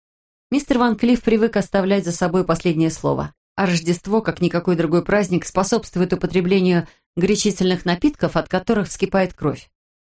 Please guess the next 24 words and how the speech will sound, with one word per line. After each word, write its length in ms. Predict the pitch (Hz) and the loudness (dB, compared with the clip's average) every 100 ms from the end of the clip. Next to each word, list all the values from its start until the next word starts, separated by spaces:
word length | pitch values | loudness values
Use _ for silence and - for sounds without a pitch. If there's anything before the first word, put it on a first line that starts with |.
| _ - | _ -2
И 60 | |
действительно, 800 | 226 285 - 190 175 160 160 170 - _ _ | 0 0 2 0 2 2 2 0 -8 _ _
в 60 | 185 | -2
дверь 200 | 180 226 | 2 2
постучали, 640 | - 233 262 - 180 156 | 0 0 0 2 2 2
правда, 460 | 156 - 165 175 170 | 0 0 2 2 2
вопреки 420 | 165 165 190 190 190 | 0 0 -2 2 0
ожиданиям 560 | 165 170 170 165 170 - | 2 0 2 2 0 2
Элис, 440 | 190 175 175 - _ _ | 2 2 0 -6 _ _
незваным 560 | 180 175 165 180 170 160 | -2 0 2 2 2 2
гостем 340 | 160 175 - | 0 0 0
оказался 600 | 165 165 165 165 165 - 165 | -2 0 0 0 0 -2 -2
совсем 420 | 165 160 202 160 | -2 0 -2 0
другой 260 | 156 147 | 0 0
человек. 540 | 139 - 151 147 - _ _ _ _ _ _ _ - | 0 0 0 -2 -6 _ _ _ _ _ _ _ -2
Она 140 | 240 | 0
проворно 460 | 254 233 226 208 202 | 2 0 2 0 -2
соскочила 600 | - - 180 170 196 170 | -2 -4 -4 0 0 0
со 200 | 165 151 | 0 -4
стула 360 | - 220 214 | -2 0 0
и 140 | 196 185 | 0 0
выглянула 480 | 170 175 175 175 165 | 0 0 0 2 2
в 40 | |
окно, 440 | 165 160 156 156 | 0 0 0 0